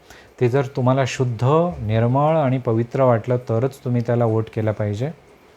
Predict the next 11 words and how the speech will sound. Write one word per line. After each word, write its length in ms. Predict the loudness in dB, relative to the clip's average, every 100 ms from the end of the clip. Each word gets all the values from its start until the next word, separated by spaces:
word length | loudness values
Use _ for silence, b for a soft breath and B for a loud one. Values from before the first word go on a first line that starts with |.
| B B B B B B -20 -4 6
पुढे 200 | 6 6
जाऊन 220 | 4 2
हाच 380 | 2 2 2 0
माणूस 360 | 0 0 -4
कुठला 520 | -4 -6 2 2 4
नेत्याला 560 | 2 0 0 2 2 2
पंतप्रधानपदी 1000 | 2 -2 0 -2 0 0 0 0 0 0
निवडून 560 | 0 0 2 2 2 2
देणार 280 | 2 2
आहेत 180 | 2 0 -4 -18 _
आणि 200 | -4 -2